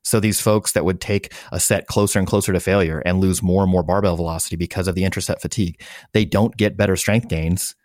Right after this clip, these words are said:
than folks doing the same amount of volume overall,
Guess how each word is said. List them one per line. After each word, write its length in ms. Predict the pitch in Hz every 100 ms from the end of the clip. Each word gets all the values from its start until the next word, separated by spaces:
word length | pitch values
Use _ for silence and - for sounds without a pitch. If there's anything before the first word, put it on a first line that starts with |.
| _ -
than 300 | 101 92 - _
folks 320 | - 98 -
doing 160 | 101 92
the 60 |
same 240 | 87 90 95
amount 240 | 98 92
of 60 | 85
volume 520 | 101 120 87 82 87
overall, 680 | 90 85 85 110 82 80 -